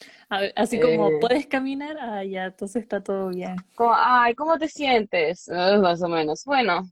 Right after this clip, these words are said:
Speaker 2: trabaja". <laughs>
Speaker 1: Como del uno
Speaker 2: Y
Speaker 1: al, como del uno al diez, ¿cómo te sientes? Nueve. "Ah, no es el diez, puedes continuar".
Speaker 2: Sí.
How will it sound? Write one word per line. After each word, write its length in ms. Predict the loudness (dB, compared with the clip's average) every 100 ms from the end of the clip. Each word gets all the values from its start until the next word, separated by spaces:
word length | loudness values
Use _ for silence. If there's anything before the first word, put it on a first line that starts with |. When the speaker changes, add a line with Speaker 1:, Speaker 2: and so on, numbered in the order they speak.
| _
Speaker 2:
trabaja". 520 | -2 2 2 2 0 2
<laughs> 840 | 4 4 4 4 4 2 0 -6 _ _ -20 -20 _ -20 -20 -20 _
Speaker 1:
Como 320 | -4 -2 -2 4
del 260 | 6 8 6
uno 240 | 6 4
Speaker 2:
Y 0 |
Speaker 1:
al, 300 | 2 0 -2
como 240 | 0 2
del 160 | 2 2
uno 160 | 0 -2
al 140 | -2
diez, 280 | -6 -8 -10
¿cómo 220 | -8 -6
te 120 | -6
sientes? 640 | -6 -8 -10 -8 -10 -10 _
Nueve. 380 | -4 -2 0 -4 -4
"Ah, 180 | -4 -2
no 140 | -2
es 80 | -2
el 160 | -4
diez, 400 | -4 -6 -8 -12 -6
puedes 260 | -2 0 0
continuar". 520 | -2 -2 -4 -12 -16 _ _ _ _ _ -20
Speaker 2:
Sí. 580 | -10 0 2 2 0